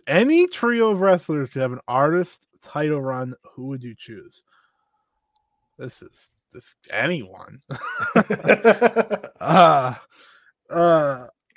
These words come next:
Speaker 1: I have, like, so many people that popped in my head at the same time. I was like, "Oh, that would be a good situation, that would be a good situation." I mean, dream scenario is, like, one more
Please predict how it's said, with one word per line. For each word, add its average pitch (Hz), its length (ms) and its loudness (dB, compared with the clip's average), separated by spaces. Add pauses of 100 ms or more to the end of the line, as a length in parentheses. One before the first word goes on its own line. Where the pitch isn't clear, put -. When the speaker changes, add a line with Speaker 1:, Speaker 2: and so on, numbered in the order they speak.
(260)
Speaker 1:
I 175 100 -6
have, 220 460 -2
like, 160 380 -10
so 165 300 -10
many 170 180 -8
people 151 240 -8
that 139 200 -10
popped 131 360 -12
in 143 80 -10
my 131 160 -12
head 117 220 -14
at 135 100 -14
the 127 120 -14
same 131 400 -12
time. 127 320 -10
I 131 40 -10
was 110 120 -16
like, 104 120 -20
"Oh, - 180 -20
that 117 60 -16
would 117 80 -16
be 117 80 -14
a 117 60 -14
good 113 200 -18
situation, 117 600 -20
that 113 80 -20
would 117 60 -20
be 113 80 -20
a - 20 -20
good - 80 -20
situation." 117 600 -18 (280)
I 147 100 -2
mean, 170 180 2
dream 170 300 0
scenario 156 640 4
is, 120 140 -8
like, 117 100 -8
one 127 480 0
more 123 400 -2